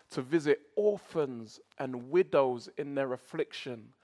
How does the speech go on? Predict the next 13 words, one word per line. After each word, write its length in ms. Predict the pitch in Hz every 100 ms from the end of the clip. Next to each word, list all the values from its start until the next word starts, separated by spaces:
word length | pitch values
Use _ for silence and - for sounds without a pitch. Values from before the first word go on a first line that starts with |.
| - - -
and 140 | 131
to 120 | -
keep 360 | - - 202 -
oneself 640 | 165 170 - - 156 - -
unstained 840 | 147 139 - - - 180 147 127
from 280 | - 139 127
the 100 | 123
world. 440 | 120 131 120 113 - _ _ _ _ _ _ _ _ _ _ _ _ _ _ _ _ _ _ _ _ _ -
And 120 | 143
so, 520 | - 170 156 147 156 _ _ _ _ _ _ _ -
James 420 | 131 190 220 202
has 200 | 190 170
highlighted 840 | 160 175 202 185 175 - 135 117